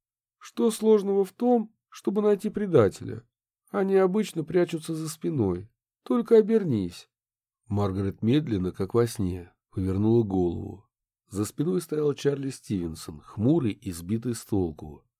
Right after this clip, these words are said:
Так что секунду они смотрели друг на друга одинаково непонимающими взглядами. А затем пыльное зеркало за плечом медбрата отразило совершенно незнакомое лицо. Бледное, перекошенное,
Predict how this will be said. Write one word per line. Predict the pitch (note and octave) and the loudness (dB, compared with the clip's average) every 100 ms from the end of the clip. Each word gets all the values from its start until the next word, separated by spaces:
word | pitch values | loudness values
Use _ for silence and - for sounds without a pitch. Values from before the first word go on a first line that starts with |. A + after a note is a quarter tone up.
| _ | _
Так | - F#2+ - | -2 -2 -2
что | - | -6
секунду | F#2 G2+ - D3+ A#2 | -4 -6 0 2 4
они | F2+ | 4
смотрели | F2 G2 F2 F#2 F2+ | 2 -2 -2 0 -2
друг | F2 F#2+ F2+ | -2 -4 -2
на | F#2+ | -2
друга | F#2 F2+ F2+ F2 F2+ - _ | -2 -2 -4 -6 -12 -18 _
одинаково | G2 A#2+ F3+ F#3+ F3 | -4 0 0 2 0
непонимающими | D#3 C3+ C3 C#3+ D#3 D3+ C#3+ C#3 | 0 -2 -2 0 0 -2 -2 -4
взглядами. | C#3 A#2+ A2 G2 E2+ D#2+ D#2 - _ _ _ _ _ _ | -2 0 4 4 2 -8 -12 -16 _ _ _ _ _ _
А | G#2+ | 0
затем | G#2+ D#3 E3 G3+ | 2 2 2 -4
пыльное | F3 F3+ E3+ E3+ | 0 0 2 0
зеркало | C#3+ F3 E3 A#2 | 4 4 6 2
за | G2 | 2
плечом | G2+ A2 B2+ A2+ | -4 -4 0 0
медбрата | A#2+ A2+ D3+ D3+ G2 G2 | 2 2 2 2 -4 -8
отразило | - F#2+ G2 F#2+ G2+ F#2 | -12 -4 -2 0 -2 -2
совершенно | - G#2 A2+ - D#3+ D#3 | -4 -2 -2 -2 -6 -4
незнакомое | C3 G#2 A#2 A#2 C3+ B2+ B2 | -4 -2 -2 0 -2 0 2
лицо. | A#2+ A#2 - G2+ G#2 - _ _ _ _ _ | 0 -2 -8 -8 -8 -16 _ _ _ _ _
Бледное, | F2+ F#2+ G#2 A#2 F#2+ D2+ | -4 2 4 2 0 -10
перекошенное, | C#2+ F#2 F#2 - G#2+ A2 - D#2+ D#2 - | -10 -6 -6 -2 0 0 -4 -12 -14 -16